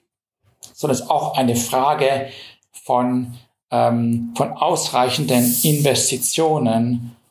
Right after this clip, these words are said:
um diesen Kapitalaufbau voranzutreiben. Und hier mag Corona vielleicht sogar ein Katalysator sein. Wir wissen ja, dass die Bundesregierung nicht nur direkte Transferzahlungen macht, sondern auch ein hohes Investitionsprogramm angekündigt hat.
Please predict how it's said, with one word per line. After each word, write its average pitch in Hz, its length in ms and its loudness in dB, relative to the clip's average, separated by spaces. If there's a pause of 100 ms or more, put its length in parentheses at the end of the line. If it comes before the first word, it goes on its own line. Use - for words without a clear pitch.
(140)
um 123 240 0
diesen 123 320 0
Kapitalaufbau 120 1600 0 (220)
voranzutreiben. 123 600 0
Und 120 40 -2
hier 180 160 0
mag 294 200 2
Corona 240 840 0
vielleicht 208 220 0
sogar 208 220 0
ein 202 180 0
Katalysator 196 760 0
sein. 107 440 -2 (320)
Wir 151 140 -4
wissen 233 200 0
ja, 226 60 2
dass 202 160 2
die 180 60 0
Bundesregierung 202 680 -2
nicht 240 240 -2
nur 170 540 -2 (920)
direkte 165 460 -2
Transferzahlungen 220 800 0
macht, 262 220 -2
sondern 180 260 -2
auch - 240 -2
ein 139 180 -4
hohes 233 380 0
Investitionsprogramm 196 1300 -2
angekündigt 233 540 -2
hat. - 400 -4